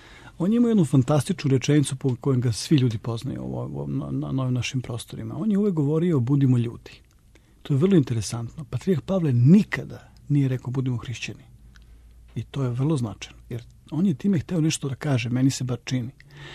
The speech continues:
Kad mi kažemo biti hrišćanin, za nas to obično znači nešto folklorno, krajnje folklorno. Ja se sećam, naš profesor Bogoljub Šijković na fakultetu je govorio, kaže: "Deco, slušajte nešto vrlo ozbiljno, vam govorim, kolege.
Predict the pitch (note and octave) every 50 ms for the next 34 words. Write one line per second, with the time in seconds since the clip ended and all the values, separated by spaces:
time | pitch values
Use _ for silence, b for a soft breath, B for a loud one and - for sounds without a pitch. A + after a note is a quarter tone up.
0 | B B B B B B B B B B - C3+ E3 A3+ G#3+ - B3 G#3+ A3+ A3
1 | F3 D3 D#3+ G3 - - C#3 - - C3 B2 - - - C3+ C3 A#2 G2 - B2+
2 | - C#3 C3+ E3+ F#3 D#3 - - - F3+ E3+ E3 F#3 - - E3 C#3 C#3+ D#3+ -
3 | - C#3 D3+ C#3 - - C3 - - C3 B2 - - C#3 C3 B2+ C3 C3 A2+ -
4 | - - - - - - - - - B2+ B2+ B2+ C3+ C3+ B2+ A2+ G2+ - - -
5 | A#2 - - B2 - - - - - D#3+ C#3+ - - E3 D#3+ - - C3 C3 A#2
6 | - - C3+ A#2+ - C#3+ - - C#3+ C3 A#2 A2+ A2+ A#2+ B2+ B2+ B2 C#3 C3+ B2+
7 | B2 - - D3 C3 - - A2 - - A#2+ - - - - A2 E2 A#2+ B2+ B2+
8 | - C#3 B2 A#2+ A2+ A#2 A#2+ B2 C3 B2 - A#2+ G#2 A2+ A2 - - - - A#2
9 | A#2 A2+ B2 A#2+ - - - - A#2+ A#2 - - - - C3 C3 A#2 - - -
10 | A#2 A2 A2+ A2+ A#2+ B2+ B2+ D3+ D#3+ D3 A#2 A2 G#2+ A2 A2+ G#2+ - G#2+ A2+ -
11 | B2 B2 A2+ A2 A2